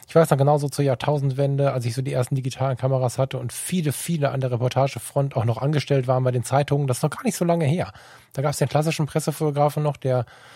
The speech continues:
für die Rheinische Post, für die W Z, für die Süddeutsche, für wen auch immer, angestellt losgezogen ist, um zu fotografieren. Ähm,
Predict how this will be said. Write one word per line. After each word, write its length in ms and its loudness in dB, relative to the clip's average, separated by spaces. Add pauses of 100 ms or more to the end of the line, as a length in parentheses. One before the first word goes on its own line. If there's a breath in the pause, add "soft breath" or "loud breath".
(180 loud breath)
für 160 -2
die 100 2
Rheinische 340 2
Post, 440 -2
für 220 -4
die 340 -4
W 120 -4
Z, 360 -2
für 280 -6
die 340 -4
Süddeutsche, 500 0
für 200 0
wen 160 2
auch 100 2
immer, 380 -2 (640 loud breath)
angestellt 720 2
losgezogen 640 0
ist, 160 -6
um 80 -6
zu 100 -8
fotografieren. 720 -6 (560 soft breath)
Ähm, 480 -2